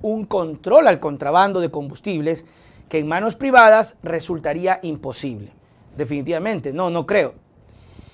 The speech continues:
La meta de llegar, según comentan y según lo que el plan de Guillermo Lasso es, a un millón de barriles de producción, no tiene un sustento, según el grupo de trabajadores, sólido. La propuesta se basa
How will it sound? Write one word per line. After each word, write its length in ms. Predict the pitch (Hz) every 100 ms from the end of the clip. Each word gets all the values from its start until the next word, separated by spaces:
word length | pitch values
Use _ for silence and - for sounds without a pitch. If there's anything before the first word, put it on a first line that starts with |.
| _ _ _
La 180 | 170 185
meta 280 | 277 330 349
de 100 | 262
llegar, 360 | 214 233 208
según 240 | - 180 220
comentan 480 | 208 208 196 143 143
y 60 |
según 260 | 147 147 202
lo 100 | 185
que 120 | 165
el 100 | 135
plan 280 | 151 170 190
de 80 | 165
Guillermo 340 | 151 175 170
Lasso 260 | 165 160 151
es, 240 | 135 - _ _
a 100 | 143
un 140 | 180 226
millón 260 | 196 202
de 80 | 196
barriles 400 | 165 160 190 185
de 80 | 151
producción, 540 | 147 139 123 185 196 - _ -
no 180 | 226 294
tiene 220 | 294 269
un 140 | 269
sustento, 640 | - 220 - 247 233 139 165
según 460 | 151 143 165 196 180
el 180 | 147
grupo 320 | 139 175 180 175
de 60 |
trabajadores, 640 | 170 143 - 156 175 170 - - - _
sólido. 640 | - - 330 269 151 120 - _ _ _ -
La 180 | 180 180
propuesta 420 | 160 233 240 226
se 120 | 185
basa 520 | 208 233 - 240 -